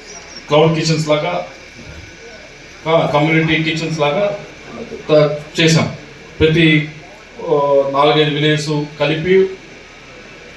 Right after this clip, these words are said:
less than five six kilometers డిస్టెన్స్ లోపల. ఎందుకు చేసాము, ఎందుకు చేసాము?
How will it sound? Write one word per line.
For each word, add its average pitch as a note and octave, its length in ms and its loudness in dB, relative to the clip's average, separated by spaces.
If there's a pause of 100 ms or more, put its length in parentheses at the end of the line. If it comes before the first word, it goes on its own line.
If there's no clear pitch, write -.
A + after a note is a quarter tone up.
(160)
less D#3 220 4
than F3+ 200 4
five D3+ 200 4
six D#3+ 100 -6 (100)
kilometers D3+ 360 -2 (220)
డిస్టెన్స్ D#3+ 400 -2
లోపల. C3 200 2 (1160)
ఎందుకు F3 260 0
చేసాము, D#3+ 320 2 (2250)
ఎందుకు E3 240 0
చేసాము? D#3+ 320 4